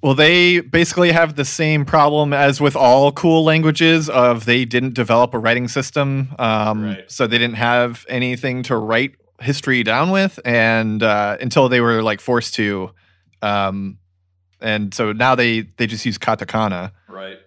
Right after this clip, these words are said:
Speaker 1: um, with, like, two extra letters. Um, so that's the main reason they don't have much written history that we know about.
Speaker 2: Right.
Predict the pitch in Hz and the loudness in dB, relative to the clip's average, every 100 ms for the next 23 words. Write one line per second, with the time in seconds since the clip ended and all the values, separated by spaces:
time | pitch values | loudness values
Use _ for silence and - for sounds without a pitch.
0 | 101 101 98 95 95 - - 117 120 104 | -8 -6 -4 -6 -10 -14 -10 -6 -4 -2
1 | - 120 110 - 113 98 95 92 _ _ | 0 0 -2 -4 -4 -2 -4 -8 _ _
2 | _ _ - 113 104 90 101 - - _ | _ _ -8 -6 -6 -6 -10 -14 -20 _
3 | _ _ _ _ 104 101 95 92 92 - | _ _ _ _ -8 -4 -6 -8 -12 -18
4 | _ _ _ _ _ _ _ - 107 143 | _ _ _ _ _ _ _ -4 -4 -4
5 | 180 127 - 110 110 107 101 101 101 101 | -4 -4 -4 -6 -6 -6 -8 -8 -8 -8
6 | 90 98 104 98 - _ _ _ _ _ | -10 -10 -8 -8 -12 _ _ _ _ _
7 | - 110 117 107 110 110 101 85 _ - | -12 -10 -6 -6 -6 -6 -6 -8 _ -14
8 | 120 131 120 101 98 87 92 92 - _ | -8 -6 -6 -8 -10 -6 -4 -4 -8 _
9 | 107 98 92 92 | -16 -14 -14 -16